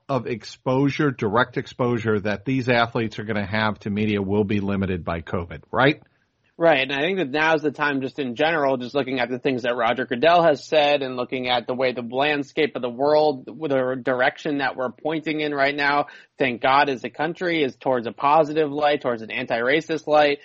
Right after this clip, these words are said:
Speaker 2: and there's all those types of things. I think this is, if it's ever going to happen again for Kaepernick in the N F L, it's gonna have to happen now, but he's gonna have to want to compete. And I'm not saying he doesn't. I'm just saying he's gonna have to want to get a camp invite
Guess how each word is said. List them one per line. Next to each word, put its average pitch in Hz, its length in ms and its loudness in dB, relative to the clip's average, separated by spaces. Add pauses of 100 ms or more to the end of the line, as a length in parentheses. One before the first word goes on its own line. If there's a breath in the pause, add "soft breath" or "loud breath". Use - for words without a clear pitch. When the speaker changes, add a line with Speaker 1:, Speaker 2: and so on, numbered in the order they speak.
(220 loud breath)
Speaker 2:
and 143 180 -2
there's 151 300 4
all 156 240 4
those 160 240 4
types 143 260 0
of 127 140 -6
things. 180 240 -2
I 139 60 -2
think 135 180 -2
this 135 160 -4
is, 120 180 -6 (300)
if - 240 -4
it's 160 260 0
ever 175 260 2
going 165 280 4
to 139 60 0
happen 143 300 0
again 135 340 0
for 139 120 -2
Kaepernick 139 500 0
in 139 120 -4
the 139 80 -4
N 135 120 -2
F 135 120 -6
L, 143 180 2
it's 123 160 -6
gonna 139 220 -2
have 131 220 0
to 127 60 -6
happen 123 320 -2
now, 135 360 -2 (400 loud breath)
but 143 160 2
he's 139 320 -4
gonna 151 200 -2
have 143 260 0
to 143 100 0
want 135 540 -2
to 143 80 -12
compete. 123 520 -8 (120)
And 165 120 -2
I'm 135 100 2
not 139 160 2
saying 147 140 0
he 147 100 -2
doesn't. 139 460 -2
I'm 151 160 -2
just 135 160 -2
saying 139 200 0
he's 131 160 0
gonna 139 220 -4
have 135 220 0
to 156 100 0
want 139 400 2 (240 soft breath)
to 147 100 -6
get 147 160 6
a 127 60 0
camp 147 380 -4
invite 127 560 2